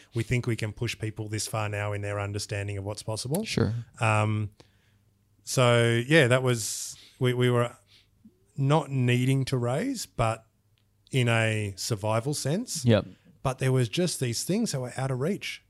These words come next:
Speaker 1: We
Speaker 2: Okay.
Speaker 1: just couldn't organically make some big steps, both in terms of our technical development.
Speaker 2: Hmm.
Speaker 1: Um, you know, we really didn't, we're a very unsophisticated sales and marketing organization.
Speaker 2: Right.
Speaker 1: So we've,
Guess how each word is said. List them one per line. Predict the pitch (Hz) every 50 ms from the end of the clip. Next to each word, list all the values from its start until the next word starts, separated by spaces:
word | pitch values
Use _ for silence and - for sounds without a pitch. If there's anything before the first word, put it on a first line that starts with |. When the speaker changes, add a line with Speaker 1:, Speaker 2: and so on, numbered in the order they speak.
| _ _ _ -
Speaker 1:
We | 165
Speaker 2:
Okay. | 147 - 135
Speaker 1:
just | 170 170 147 - - -
couldn't | - - 190 180 170 147 127 - - _ _ _ -
organically | 143 135 123 - 143 147 160 170 165 156 - 135 135 127 123 117 113 110 107 - _ _ _ _ _ _
make | - 123 131 135 135 131 - -
some | - 127 120 113
big | 110 - 123 117 123 120
steps, | - - - 123 113 110 - - - - - - - _ - - - _ _ _ _ _ _ _ _ - _ _ -
both | 139 131 127 -
in | 139 127 120
terms | 117 127 123 117 113 110 101
of | 113 107 101 104
our | 110 113 110 107 104 104 104 104 101 101 101 - _ _ _ _ _ _ _
technical | - 143 135 143 143 - 143 139
development. | 131 127 135 139 156 170 202 220 233 226 - _ _
Speaker 2:
Hmm. | - 135 143 139 123 113 107 117
Speaker 1:
Um, | 123 113 110 110 107 110 107 107 107 107 107 107 107 101 101 _ _ _ _ _ _ _ _ -
you | 131 120
know, | 120 127 139
we | 139 135
really | 139 165 180 170 160 143
didn't, | 113 - 139 139 135 139 135 127 - _ -
we're | 135 131
a | 127
very | 120 151 151 139
unsophisticated | 127 123 120 - - 123 113 - - 123 110 110 104
sales | - 113 110 107 98
and | 107 104
marketing | 104 104 107 - - 120 117
organization. | 120 123 123 127 123 123 120 127 135 147 - - 233 247 247 - 107 113
Speaker 2:
Right. | 110 110 82 - - -
Speaker 1:
So | - 127 117 117
we've, | 113 117 113 113 113 110 110 110 104 104 107